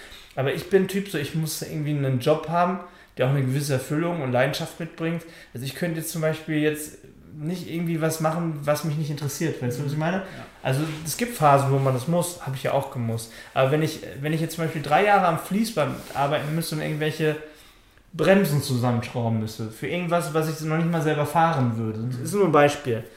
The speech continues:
Speaker 1: Dann würde ich das wahrscheinlich so lange machen, wie ich's finanziell müsste, würde aber währenddessen versuchen, irgendwas zu machen,
Speaker 2: Sich davon
Speaker 1: zukünftig, wo ich
Speaker 2: loszureißen.
Speaker 1: halt mehr Leidenschaft reinbringen kann, ne? Also
Speaker 2: Ja.
Speaker 1: es gibt mal Phasen, da muss man sowas machen,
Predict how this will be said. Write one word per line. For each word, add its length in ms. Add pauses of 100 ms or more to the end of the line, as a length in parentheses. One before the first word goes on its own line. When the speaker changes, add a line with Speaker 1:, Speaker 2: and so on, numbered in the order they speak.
(400)
Speaker 1:
Dann 220
würde 160
ich 60
das 140
wahrscheinlich 320
so 100
lange 320
machen, 520
wie 100
ich's 120
finanziell 400
müsste, 560 (380)
würde 240
aber 160
währenddessen 540
versuchen, 760 (220)
irgendwas 680
zu 140
machen, 480 (480)
Speaker 2:
Sich 260
davon 200
Speaker 1:
zukünftig, 460
wo 360
ich 80
Speaker 2:
loszureißen. 120
Speaker 1:
halt 180
mehr 200
Leidenschaft 520
reinbringen 360
kann, 220
ne? 120
Also 140
Speaker 2:
Ja. 40
Speaker 1:
es 60
gibt 140
mal 140
Phasen, 380
da 100
muss 200
man 120
sowas 240
machen, 220